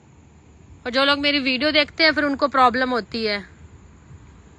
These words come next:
हरामजादे, कई बकवास अभी भी कर रहे हैं। मुझे दिक्कत नहीं है भाई, तुम अपने पैसे फूक रहे हो, तुम चला रहे हो, चलाओ, मुझे कोई फर्क नहीं पड़ता। pollution हो रहा, नहीं हो रहा, और मैं वो लोगों में से नहीं हूँ कि मेरे को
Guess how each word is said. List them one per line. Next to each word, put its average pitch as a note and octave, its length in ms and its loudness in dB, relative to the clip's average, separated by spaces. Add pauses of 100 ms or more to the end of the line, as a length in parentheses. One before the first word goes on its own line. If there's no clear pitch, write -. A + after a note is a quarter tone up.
(1080)
हरामजादे, G3 680 -6
कई A#3+ 200 -2
बकवास A3+ 460 0
अभी A#3+ 140 -2
भी A#3+ 120 -2
कर A3+ 200 2
रहे G3+ 140 0
हैं। - 220 -6 (2500)
मुझे F4 220 6
दिक्कत D#4+ 300 4
नहीं E4 100 4
है E4+ 60 4
भाई, C4+ 260 4
तुम D4 240 0
अपने D4 180 -2
पैसे C#4+ 300 0
फूक C#4 300 -4
रहे C#4+ 80 0
हो, D4 60 0
तुम C#4 200 -6
चला C4 380 6
रहे C4+ 100 0
हो, C#4 60 0
चलाओ, B3+ 380 2
मुझे C4+ 240 -2
कोई C#4 300 -4
फर्क B3+ 420 -4
नहीं C4+ 120 -4
पड़ता। B3 320 -2
pollution B3+ 480 -2
हो B3 120 0
रहा, B3+ 100 2
नहीं B3+ 280 0
हो A#3+ 160 0
रहा, B3 220 2 (500)
और B3+ 60 -2
मैं C4+ 260 4
वो C#4 160 4
लोगों C4+ 300 4
में C#4 120 2
से C#4 140 0
नहीं C#4+ 280 2
हूँ C#4 120 -2
कि C#4 140 -2
मेरे C4 220 2
को C4 300 4